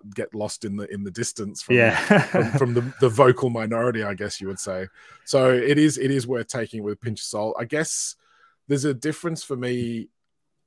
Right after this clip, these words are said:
Speaker 1: Expectation is something that we're gonna have to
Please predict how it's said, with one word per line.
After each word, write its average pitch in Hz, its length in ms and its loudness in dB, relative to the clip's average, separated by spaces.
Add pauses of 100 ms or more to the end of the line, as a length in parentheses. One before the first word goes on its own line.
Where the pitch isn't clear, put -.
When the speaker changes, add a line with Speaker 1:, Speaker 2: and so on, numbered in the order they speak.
(160)
Speaker 1:
Expectation 147 760 -2
is 123 100 -6
something 117 720 -6
that 107 240 -6
we're 104 140 -8
gonna 107 220 -8
have - 340 -8
to 101 580 -6